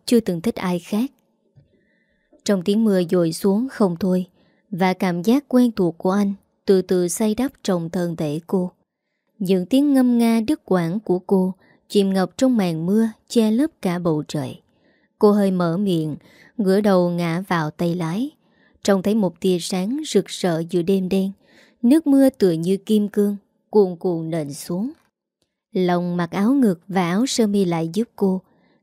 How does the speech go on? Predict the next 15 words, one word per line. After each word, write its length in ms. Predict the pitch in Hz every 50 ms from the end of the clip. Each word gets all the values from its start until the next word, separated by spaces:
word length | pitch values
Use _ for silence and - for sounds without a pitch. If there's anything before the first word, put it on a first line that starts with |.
| _ _
cài 240 | - 196 190 180 180
chắc 240 | 170 - 294 320 - _ _ _
từng 260 | - 185 165 160 165
nút 160 | 170 220 247 -
áo, 340 | - 190 196 202 233 269 294 - _ _ _ _ _ _ _ -
thu 180 | - 262 254
quang 260 | - - 240 247 240
cảnh 320 | 233 - 185 170 156 165 196 -
trắng 300 | - 208 190 202 240 262
như 140 | 226 180 160 -
tuyết 240 | - 214 247 285 302 - _ -
trước 240 | - 302 302 -
ngực 180 | 226 180 165 - -
cô 200 | - 196 185 170
vào. 360 | - 170 143 131 135 -